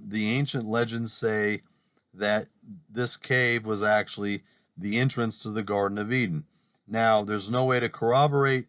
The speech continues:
any of that, but we'll explore that in, in the next lecture when we're looking at, at the Cave of the Patriarchs. But nonetheless,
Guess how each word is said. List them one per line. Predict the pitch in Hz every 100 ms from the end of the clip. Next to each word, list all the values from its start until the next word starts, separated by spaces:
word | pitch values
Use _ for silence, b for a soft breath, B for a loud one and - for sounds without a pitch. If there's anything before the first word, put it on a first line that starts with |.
| -
any | 120 117
of | 107 92
that, | 95 98 107 - _ _ _ _ _ -
but | 107
we'll | 113 127
explore | 120 - - 120 135 147
that | 127 113 113 - - -
in, | 113 110 -
in | 113 104 104
the | 107
next | 120 117 107
lecture | 120 131 - 98 87 b b _ -
when | 107 107
we're |
looking | 104 113 113 117 104
at, | 104 -
at | 107 -
the | 104
Cave | - 113 104
of | 90
the | 92
Patriarchs. | - 147 175 110 95 87 - - _ _ _ _ _ _ _ _ _ _ _ _ b b b b b b
But | 123
nonetheless, | 147 165 139 165 147 -